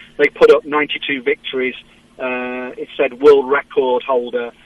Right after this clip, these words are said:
and yeah, it was a great set of pictures, great podium. Um, under these conditions, it was,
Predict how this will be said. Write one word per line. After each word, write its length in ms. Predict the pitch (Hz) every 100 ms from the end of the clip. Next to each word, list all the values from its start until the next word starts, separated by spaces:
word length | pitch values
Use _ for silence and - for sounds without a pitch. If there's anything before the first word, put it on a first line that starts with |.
| _ _ _ -
and 480 | 123 127 135 143 156
yeah, 280 | 208 233
it 60 | 202
was 120 | 156
a 40 | 170
great 300 | 196 202 -
set 120 | 170
of 60 | 147
pictures, 320 | - - 147 -
great 300 | 151 151 -
podium. 560 | 147 135 135 131 131 _ _ _ _ -
Um, 720 | 127 127 131 131 131 131 139 _ _ -
under 220 | 151 147
these 160 | 143 139
conditions, 560 | 135 135 143 139 117 113
it 120 | -
was, 120 | 143